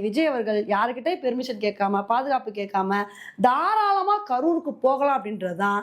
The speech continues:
நம்மளோட கருத்தா வந்து இருக்கு. ஓகே ஃப்ரெண்ட்ஸ், அண்ணாமலை அவர்கள் சொன்ன இந்த ஒரு விஷயத்தை பத்தி நீங்க என்ன நினைக்கிறீங்க அப்படின்றத என்னோட கமெண்ட் செக்ஷன்ல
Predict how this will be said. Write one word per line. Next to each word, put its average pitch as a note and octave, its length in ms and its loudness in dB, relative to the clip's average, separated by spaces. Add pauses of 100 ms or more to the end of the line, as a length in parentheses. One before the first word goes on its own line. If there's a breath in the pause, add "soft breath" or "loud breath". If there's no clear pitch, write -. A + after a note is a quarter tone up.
(140)
நம்மளோட B3 320 2 (100)
கருத்தா G3 300 -2
வந்து F3+ 140 -2
இருக்கு. G3 280 2 (500 loud breath)
ஓகே C#4 160 0
ஃப்ரெண்ட்ஸ், D#4 300 -2
அண்ணாமலை D4+ 400 2
அவர்கள் C4+ 260 0
சொன்ன A#3+ 300 0
இந்த C4+ 240 4
ஒரு B3+ 140 0
விஷயத்தை A3 280 -4
பத்தி G3+ 260 0 (200)
நீங்க E4+ 260 2
என்ன D4 160 -2
நினைக்கிறீங்க A#3+ 460 -2
அப்படின்றத F#3 400 -2 (540 soft breath)
என்னோட F4+ 200 4 (120)
கமெண்ட் D4+ 240 -6
செக்ஷன்ல D4+ 320 -2